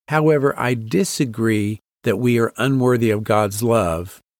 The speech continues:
and he loves us anyway. Jesus' life, his ministry, and his teachings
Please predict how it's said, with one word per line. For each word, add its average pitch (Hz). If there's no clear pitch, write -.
and 107
he 107
loves 107
us 92
anyway. 98
Jesus' 127
life, 117
his 98
ministry, 139
and 107
his 101
teachings 110